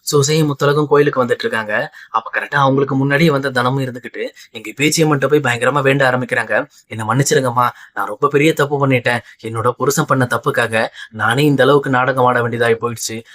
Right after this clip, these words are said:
அது மட்டும் இல்லாம எனக்கு தெரிஞ்ச உண்மையை எல்லாருக்கும் சொல்லணும்னு எனக்கு ஆசைதாம்மா. ஆனா அதை சொன்னேன் அப்படின்னா என் பையனோட உயிருக்கு ஆபத்து வந்துரும்ன்ற பயத்துல கடைசி வரைக்கும் இந்த உண்மையை யார்கிட்டயுமே சொல்லாம போறேன். இந்த உண்மையை தெரிஞ்ச ரெண்டாவது ஆளுமே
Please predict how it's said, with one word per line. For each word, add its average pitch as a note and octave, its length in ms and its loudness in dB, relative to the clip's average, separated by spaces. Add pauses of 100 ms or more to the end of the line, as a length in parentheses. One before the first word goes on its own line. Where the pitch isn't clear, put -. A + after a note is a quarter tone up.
அது - 200 -12
மட்டும் A#2+ 200 -6
இல்லாம A#2+ 340 -2 (220)
எனக்கு A2+ 360 -2
தெரிஞ்ச C#3+ 160 0
உண்மையை C#3 520 4 (200)
எல்லாருக்கும் A#2+ 500 -2
சொல்லணும்னு D#3 340 4
எனக்கு D3 240 2
ஆசைதாம்மா. A#2+ 540 0 (220)
ஆனா A#2+ 180 -2
அதை A#2 160 0
சொன்னேன் B2+ 300 0
அப்படின்னா B2 360 -2 (200)
என் G#2+ 180 -8
பையனோட B2 260 0
உயிருக்கு C3+ 360 4
ஆபத்து B2+ 340 0
வந்துரும்ன்ற B2+ 400 0
பயத்துல A#2 420 0 (240)
கடைசி A#2+ 340 -4
வரைக்கும் C#3 260 4
இந்த C#3+ 120 0
உண்மையை C3+ 380 2
யார்கிட்டயுமே B2 540 0
சொல்லாம B2+ 340 2
போறேன். A2+ 280 0 (260)
இந்த A2 220 -4
உண்மையை C#3+ 340 2
தெரிஞ்ச D3 260 4
ரெண்டாவது C3 320 2
ஆளுமே A#2+ 360 0